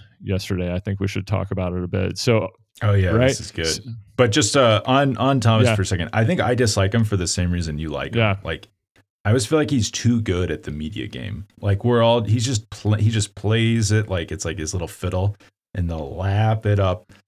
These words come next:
Speaker 2: lap it up. He's got jokes for days. You know, it's just, like, he's too good. Just, I, I don't trust him. He's, he could be a politician. Um,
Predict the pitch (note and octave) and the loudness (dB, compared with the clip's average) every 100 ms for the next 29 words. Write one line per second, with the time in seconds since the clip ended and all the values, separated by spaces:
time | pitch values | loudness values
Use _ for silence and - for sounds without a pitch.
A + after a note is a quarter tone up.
0 | _ - D#2+ A#2+ C#3+ C#3+ B2+ B2 A2 A#2+ | _ -8 -4 0 0 0 0 0 0 -2
1 | - C#3+ B2+ - F2 A2+ D#3+ - - D3+ | 0 0 0 -4 -2 0 0 -4 -4 0
2 | D3+ D3+ D3+ D3+ B2 G#2+ F#2+ G2+ G#2+ G#2+ | 0 2 2 2 2 2 4 4 4 4
3 | G2+ - G2+ F#2+ - C3+ A2+ - C#3+ F#2+ | 2 0 0 0 -2 -2 -2 -2 -2 0
4 | E2+ C#2 - _ - A2 - A2 G#2+ A#2 | -2 -4 -10 _ -4 -4 -2 0 2 2
5 | B2+ A#2 - F#2+ F2+ D#2+ D2 F2+ G2+ G2 | 2 0 0 -2 -2 -8 -10 -6 0 0
6 | F#2+ - A#2 A2 A#2 G2+ G2+ - G#2+ F2+ | 0 -4 0 2 2 2 0 2 0 2
7 | E2+ E2 D#2 - - - - _ - G2+ | -4 -4 -6 -8 -14 -20 -20 _ 0 4
8 | G2+ F#2 G2 | 4 2 -2